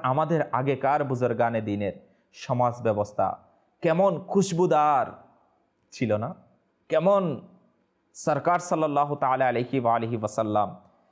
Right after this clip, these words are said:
এর মহব্বত, ভালোবাসা, সুন্নতের পরিবেশ ছিল।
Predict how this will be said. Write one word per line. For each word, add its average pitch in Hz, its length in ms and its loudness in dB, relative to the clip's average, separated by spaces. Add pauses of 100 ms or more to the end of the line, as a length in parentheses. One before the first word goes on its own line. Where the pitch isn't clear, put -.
(180)
এর 131 180 2
মহব্বত, 113 580 -2
ভালোবাসা, 113 680 0
সুন্নতের 170 500 0
পরিবেশ 113 560 -2
ছিল। - 200 -14